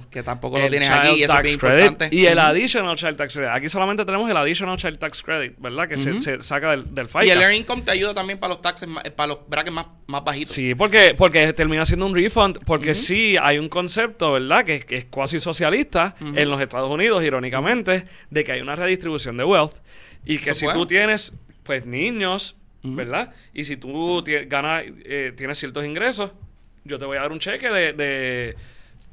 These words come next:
Speaker 2: seis, diez mil pesos.
Speaker 1: Ujú.
Speaker 2: Y es, y es una redistribución de wealth,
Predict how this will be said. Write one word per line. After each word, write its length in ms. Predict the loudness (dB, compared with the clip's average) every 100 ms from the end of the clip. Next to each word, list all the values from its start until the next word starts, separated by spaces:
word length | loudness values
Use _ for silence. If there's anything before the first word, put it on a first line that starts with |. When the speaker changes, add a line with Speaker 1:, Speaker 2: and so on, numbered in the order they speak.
| -14
Speaker 2:
seis, 440 | -10 -2 0 0
diez 160 | 0 -4
mil 160 | -6
pesos. 500 | -6 0 0 0 -4 -6 -8
Speaker 1:
Ujú. 280 | -4 -4 -6 -12 -20 -10
Speaker 2:
Y 120 | -2
es, 80 | -2 -2
y 60 |
es 80 | -6
una 180 | -6 -6
redistribución 600 | -4 -4 -6 -8 -10 -8
de 60 | -6
wealth, 320 | -4 -4